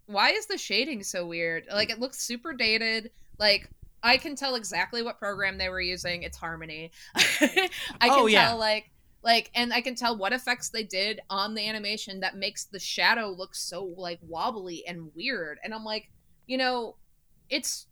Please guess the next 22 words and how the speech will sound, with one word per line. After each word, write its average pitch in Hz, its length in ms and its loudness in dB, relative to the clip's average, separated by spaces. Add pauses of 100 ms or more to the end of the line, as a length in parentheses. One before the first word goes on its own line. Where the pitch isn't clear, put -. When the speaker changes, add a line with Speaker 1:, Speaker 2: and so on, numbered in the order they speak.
(100)
Speaker 1:
it, 262 220 0
it, 240 240 -2
at 254 160 4
that 415 240 6
point, 254 160 -2
it 240 80 -4
was 247 140 -6
twenty 262 200 -6
sixteen, 320 520 -8
and 262 120 -4
it's 240 120 -8
like, 247 140 -4
okay, 330 520 -2 (240)
you 302 100 -4
can 381 120 -6
have 381 140 -2
some 339 220 -6
model 277 380 0
and 269 100 -4
design 233 400 -4
updates. 160 520 -10
Like, 180 540 -6